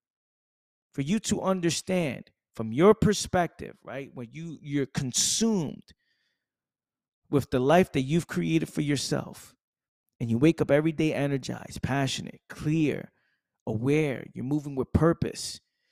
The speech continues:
Yes, there's adversity and challenges, but these are the adversity and challenges that you want, that you signed up for. This is part of your process. This is part of the game that you are playing.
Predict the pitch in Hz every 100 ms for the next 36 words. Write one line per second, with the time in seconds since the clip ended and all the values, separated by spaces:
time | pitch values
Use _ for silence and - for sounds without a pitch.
0 | _ 139 151 147 160 139 131 117 139 170
1 | - 143 131 117 - 151 165 135 117 123
2 | 127 165 156 127 120 123 139 170 - 147
3 | 131 117 143 151 151 135 120 127 - 170
4 | 160 135 185 160 - - _ _ _ 131
5 | 139 139 - 175 160 151 170 - - 160
6 | 120 110 82 _ _ _ _ _ _ _
7 | _ _ _ _ - - 135 - 156 151
8 | 151 165 - 160 160 160 - 120 131 120
9 | 123 - 151 147 127 151 151 127 113 147
10 | 156 156 156 - 156 160 -